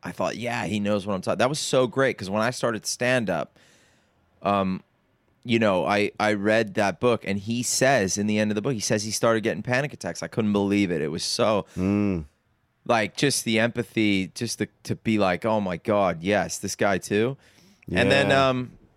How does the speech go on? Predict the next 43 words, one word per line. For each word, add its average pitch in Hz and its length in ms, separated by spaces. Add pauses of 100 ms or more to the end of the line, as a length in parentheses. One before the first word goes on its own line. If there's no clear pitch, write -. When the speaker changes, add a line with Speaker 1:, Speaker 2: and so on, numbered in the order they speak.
(1040)
Speaker 1:
the 117 120
way 147 160
I 165 80
started 147 340
dealing 147 300
with 107 100
'em, 98 80
'cause 95 120
I 107 80
would 107 100
get 127 160
'em 123 80
all 107 100
the 98 60
time. 120 320
I, 92 260
I, 92 300
I'd 101 160
be 101 100
driving 95 440
sometimes, 92 440
and 92 100
I 87 60
would 87 140
get 80 200
one, 85 160
and 85 100
it 65 40
was 82 140
just - 240
like, 78 300
"Holy 95 260
shit, - 420
I'm 87 100
gonna, 87 200
like, 71 200
implode." 85 560 (920)
Uh, 101 580
I 104 220
would 110 180
just - 520 (1040)
ride 110 500
them 82 260